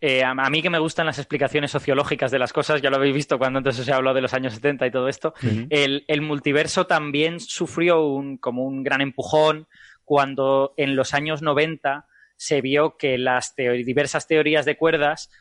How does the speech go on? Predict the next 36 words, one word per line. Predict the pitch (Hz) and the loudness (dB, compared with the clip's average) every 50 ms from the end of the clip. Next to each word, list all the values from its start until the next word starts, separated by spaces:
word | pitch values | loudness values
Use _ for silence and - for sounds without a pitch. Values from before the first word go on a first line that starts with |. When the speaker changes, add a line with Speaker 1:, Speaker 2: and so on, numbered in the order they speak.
| _ _ | _ _
Speaker 1:
parece | _ 139 131 139 147 - - 156 | _ 0 0 0 0 0 -2 -2
que | - 143 | -2 -4
se | - - 135 | -4 -4 -6
unificaban | 127 131 123 - 135 - 143 143 151 156 147 131 | -6 -6 -6 -8 -4 0 2 4 4 4 2 0
en | 127 127 | -2 -6
una | 131 139 151 143 | -6 -4 -4 -4
sola | - - 151 143 143 | -2 -2 0 -2 0
teoría, | - 151 147 147 156 160 160 151 156 - _ - - - _ _ _ _ _ | 0 0 0 0 0 0 -2 -2 -4 -6 _ -20 -20 -20 _ _ _ _ _
pero | 160 151 160 175 175 - | 0 2 2 2 0 0
que | - 156 147 147 | 0 2 2 2
esa | 160 - - 180 175 | 0 0 0 -2 -2
teoría, | - 175 170 165 160 165 175 170 165 165 165 _ _ _ _ _ _ | 0 0 2 2 2 2 0 0 0 -2 -2 _ _ _ _ _ _
eh, | 190 156 143 143 139 139 135 135 139 - _ _ _ _ _ _ _ _ _ _ | 0 2 2 4 2 2 2 0 0 -2 _ _ _ _ _ _ _ _ _ _
cuando | - 143 131 135 131 131 | 0 2 2 2 0 0
tú, | - 170 170 170 175 170 | 2 2 2 2 2 -2
o | 170 151 | -4 -6
sea, | 139 - 156 - | -2 -2 -4 -4
tenías | _ - 156 160 160 143 | _ -4 -2 -2 0 0
la | 147 143 135 | 0 0 0
teoría | - 143 131 127 139 151 156 | 0 0 0 2 2 2 0
súper | 147 - 160 131 147 135 | 0 -2 -2 0 0 0
grande, | 127 135 147 156 147 139 | 2 0 0 0 2 0
la | 127 123 | 0 0
teoría | - 127 123 135 139 139 | -2 -2 0 2 2 2
M, | 143 147 147 139 139 135 135 | 2 0 0 -2 -2 -2 0
ahí | 131 135 139 | 0 0 2
a | 139 135 | 2 0
altas | 135 139 - 143 - | 0 0 -2 -4 -4
energías, | 147 143 135 135 - 165 160 151 160 - _ - - - _ _ | -2 -6 -6 -6 -2 -2 -2 -2 -4 -8 _ -20 -20 -20 _ _
y | 139 | -4
cuando | - 156 139 135 139 | 0 0 0 2 0
esa | 151 - 175 | 0 0 0
teoría | 165 165 165 165 160 175 156 | 0 2 2 2 4 2 2
bajaba | 127 123 - - 147 147 160 | 2 0 0 0 0 2 2
la | 160 160 | 0 -2
temperatura, | - 151 147 - 151 147 139 - 170 160 156 156 | -4 -4 -4 -2 -2 -2 -2 -4 -4 -4 -4 -4